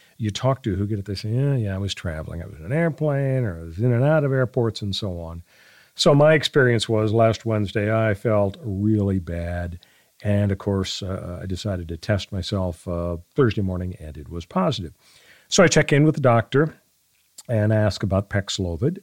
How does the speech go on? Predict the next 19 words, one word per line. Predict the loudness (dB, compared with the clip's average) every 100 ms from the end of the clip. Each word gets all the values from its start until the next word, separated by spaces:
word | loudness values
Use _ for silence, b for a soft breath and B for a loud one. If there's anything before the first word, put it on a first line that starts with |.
| -4
And | -2 0 -2
he | -2
says, | -4 -2 0
"You | 2
know, | 2
you | 0
ought | -2
to | -4
try | -6 -8
to | -8
avoid | -12 -14 -14 -10
Paxlovid. | -10 -10 -16 -16 -18 -18
You | -20
get | -20 -20
the | -8
rebound | -2 -2 0 0 0 -2
and | -2 -4
so | -2 -2
on." | -2 -2 -4